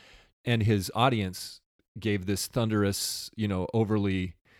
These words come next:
exuberant applause to the point where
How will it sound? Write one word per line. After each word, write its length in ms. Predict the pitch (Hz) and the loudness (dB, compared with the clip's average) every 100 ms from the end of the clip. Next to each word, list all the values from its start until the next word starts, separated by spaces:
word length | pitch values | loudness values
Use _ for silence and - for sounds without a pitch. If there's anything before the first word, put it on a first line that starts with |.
| _ _ _ _ _ _ - | _ _ _ _ _ _ -4
exuberant 640 | 107 107 113 110 98 90 - | 0 2 2 2 0 -4 -2
applause 680 | - - 123 98 95 - - _ _ _ _ _ _ _ _ _ _ | 0 4 4 4 2 -2 -10 _ _ _ _ _ _ _ _ _ _
to 120 | - | 0
the 100 | 117 | 2
point 260 | - 127 120 | 4 2 2
where 300 | 107 104 | 0 0